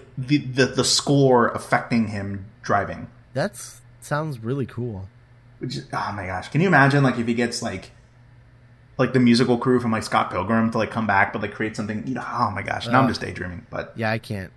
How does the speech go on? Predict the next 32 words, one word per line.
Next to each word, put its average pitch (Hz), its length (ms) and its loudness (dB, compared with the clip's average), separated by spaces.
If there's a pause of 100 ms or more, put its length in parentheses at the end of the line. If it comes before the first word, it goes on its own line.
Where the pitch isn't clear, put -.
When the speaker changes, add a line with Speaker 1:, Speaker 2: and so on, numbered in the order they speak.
Speaker 2:
I 117 80 -8
can't 95 220 -12
handle 98 280 -10
that. 98 300 -10 (880)
Speaker 1:
I 262 140 4
love 165 180 8
it 151 40 6
when 131 160 6
movies 117 320 4
use 104 300 0
music. 101 600 -4
Like, - 240 -12 (280)
we 143 60 2
talked 160 160 6
about 123 100 0
this - 120 -4
last - 180 -6
episode, - 320 -10
but - 140 -2
I, 117 60 2
I - 20 4
love 107 320 0
it 101 40 -2
when 92 140 -4
music 87 300 -8
is - 140 -18
used, - 140 -16
like, - 140 -16 (300)
originally. - 440 -14 (220)
Speaker 2:
Yeah, 117 260 2 (200)
totally. 107 320 -4 (1160)
Um, 104 560 -8